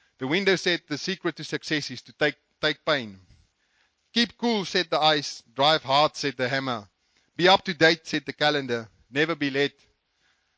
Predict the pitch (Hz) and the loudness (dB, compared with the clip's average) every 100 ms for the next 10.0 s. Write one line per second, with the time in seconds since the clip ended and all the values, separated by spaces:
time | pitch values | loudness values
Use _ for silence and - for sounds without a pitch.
0 | - - 135 120 - 135 127 123 117 113 | -14 -8 -8 -8 -6 -6 -6 -6 -6 -8
1 | 117 - 147 - 151 147 - 139 - 123 | -10 -8 -6 0 2 2 -2 -8 -6 -6
2 | 120 117 _ _ _ _ _ _ _ _ | -6 -6 _ _ _ _ _ _ _ _
3 | _ 135 147 131 139 - 135 131 131 120 | _ -4 -2 0 0 -2 -6 -6 -6 -10
4 | - 123 - - 120 117 113 - - 175 | -12 -12 -12 -4 -4 -4 -8 -12 -8 -8
5 | - 131 117 _ _ _ _ _ _ - | -6 -10 -10 _ _ _ _ _ _ -14
6 | - 127 117 110 120 117 110 _ - 117 | -8 -8 -8 -8 -8 -8 -12 _ -12 -10
7 | 110 120 120 - 107 107 104 101 92 _ | -4 -4 -4 -12 -16 -14 -14 -16 -20 _
8 | _ - 139 151 175 170 156 156 143 135 | _ -10 -8 -2 -2 -2 -8 -10 -10 -10
9 | 135 - 120 113 - - 131 131 123 110 | -8 -10 -16 -18 -16 -8 -6 -6 -8 -12